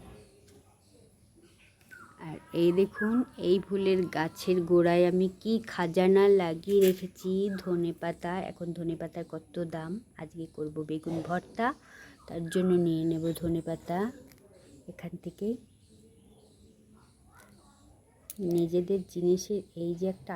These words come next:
আনন্দ, এটা সবাই ফিল করতে পারে না, যারা যারা গাছপ্রেমী তারাই ফিল করতে পারবে। চলুন এইটুকুনিতেই আমার হয়ে যাবে। তো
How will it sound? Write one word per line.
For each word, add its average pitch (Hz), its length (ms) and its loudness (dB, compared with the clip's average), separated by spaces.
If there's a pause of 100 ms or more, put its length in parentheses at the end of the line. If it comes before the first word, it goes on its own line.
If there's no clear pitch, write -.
আনন্দ, 180 340 0 (1300)
এটা 160 160 -10 (120)
সবাই 160 280 -6
ফিল 165 160 -8 (100)
করতে 135 280 -8
পারে 151 240 -8
না, 151 60 -6 (1040)
যারা 160 200 0 (100)
যারা 185 160 4 (120)
গাছপ্রেমী 190 580 -2 (280)
তারাই 160 300 -6
ফিল 170 220 -14
করতে 165 240 -14
পারবে। 151 240 -12 (600)
চলুন 190 240 2 (100)
এইটুকুনিতেই 190 640 4
আমার 190 220 6
হয়ে 175 240 6
যাবে। 185 200 0 (1300)
তো - 60 -14